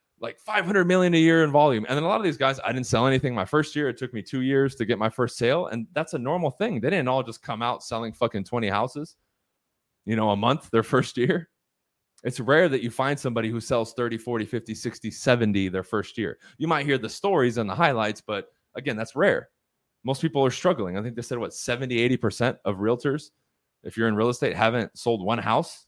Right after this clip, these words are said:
this year. It's crazy. It's nuts. So when you look back on it,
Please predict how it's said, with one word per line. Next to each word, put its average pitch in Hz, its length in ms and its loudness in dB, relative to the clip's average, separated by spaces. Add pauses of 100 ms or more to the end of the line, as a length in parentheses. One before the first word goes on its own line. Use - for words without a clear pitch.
this 131 160 -8
year. 156 240 -6 (120)
It's - 100 -20
crazy. 156 440 2 (1600)
It's - 120 -14
nuts. - 380 0 (2000)
So 131 420 6 (3250)
when 135 180 4
you 131 80 2
look 143 220 -2
back 139 240 0
on 107 180 0
it, - 180 -4